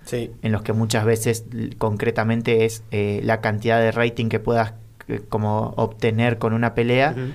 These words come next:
Speaker 2: es lo que hace que hagas esa pelea o no.
Speaker 1: Literalmente.
Speaker 2: Y eso tiene que ver con plata, no es rating
Speaker 1: Ujú.
Speaker 2: por rating, nada más, claramente. Eh, entonces, nada, ahí tenemos una cosa, un aspecto social o del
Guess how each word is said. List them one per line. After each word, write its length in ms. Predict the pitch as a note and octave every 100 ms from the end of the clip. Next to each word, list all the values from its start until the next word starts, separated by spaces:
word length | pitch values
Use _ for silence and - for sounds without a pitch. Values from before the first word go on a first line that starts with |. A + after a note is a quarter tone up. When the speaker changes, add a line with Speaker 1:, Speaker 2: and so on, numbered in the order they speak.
| -
Speaker 2:
es 160 | A2+
lo 180 | A#2 A2+
que 140 | A2+ A2+
hace 260 | A2 C3
que 280 | A2+ A2 G#2+
hagas 280 | A2 A#2 A2
esa 200 | A#2+ A2+
pelea 280 | A2+ A2+ A2+
o 80 | A#2
no. 200 | A#2+ B2+
Speaker 1:
Literalmente. 680 | C3 A2 A#2+ A2 A2 G#2 A2
Speaker 2:
Y 140 | A2+
eso 180 | A2 A2+
tiene 160 | A2 A2
que 60 |
ver 100 | A2
con 140 | G#2+ G#2
plata, 300 | B2 A#2 G#2+
no 80 | G#2+
es 160 | G2+
rating 280 | G#2+ G#2+ A#2
Speaker 1:
Ujú. 80 | G#2+
Speaker 2:
por 160 | A2 A2+
rating, 320 | A#2+ A2 G#2
nada 180 | G#2+ G#2+
más, 160 | A#2 G#2+
claramente. 640 | G#2+ G#2+ A#2+ A#2 G#2+ A2+ - - - - - -
Eh, 280 | A#2 A2+ A2+
entonces, 380 | A2+ C3 D#3+ C3
nada, 240 | A#2+ G#2+
ahí 120 | A#2
tenemos 420 | C3 C3+ C3+ C3 -
una 320 | D3 D#3 C#3
cosa, 420 | C3 D#3 D3+ C3+ C3
un 120 | D3
aspecto 680 | C3+ - D#3+ E3 - C3 A#2+
social 720 | A#2 - A#2 - D#3 D3+ C#3 A#2
o 220 | A2+ A2 A2
del 300 | A2+ A2+ A2+